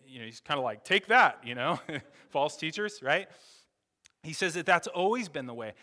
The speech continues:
It's always been the way to be included into God's people of hearing with faith, not works of the law. That's the way Abraham himself was accepted, as you see here. And Paul makes it clear why. why. Look at verse ten. He says, "For all who rely on works of the law are under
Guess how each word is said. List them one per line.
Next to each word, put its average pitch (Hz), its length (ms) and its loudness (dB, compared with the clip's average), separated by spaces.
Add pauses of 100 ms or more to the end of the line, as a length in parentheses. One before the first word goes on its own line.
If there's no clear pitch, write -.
(200)
It's 165 180 -12
always 214 380 2
been 220 220 -4
the 214 80 -6
way 202 220 -2
to 165 60 -6
be 156 100 -8
included 156 360 -8
into 156 120 -8
God's 143 240 -4
people 135 280 -12
of 120 120 -10
hearing 160 400 -10
with 160 160 -14
faith, 127 360 -12
not 127 320 -10
works 127 340 -10
of 120 40 -18
the 117 80 -8
law. 110 360 -6 (180)
That's 165 220 2
the 196 40 -2
way 175 180 -4
Abraham 165 400 -2
himself 185 400 -4
was 127 140 -8
accepted, 113 480 -10
as 107 80 -16
you 127 80 -14
see 139 240 -10
here. 139 340 -12 (220)
And 170 100 -4
Paul 208 200 6
makes 254 240 0
it - 80 -12
clear 202 180 0
why. 165 300 4
why. 160 260 0
Look 147 180 -8
at 180 60 -10
verse 151 220 -10
ten. 113 260 -8 (580)
He 180 120 -6
says, 202 340 2 (180)
"For 175 280 -4
all 185 300 4
who 240 180 -6
rely 190 400 2
on 156 260 -4
works 165 340 -8
of 214 80 -12
the 190 140 -4
law 143 400 2
are 131 300 -2
under 160 420 -4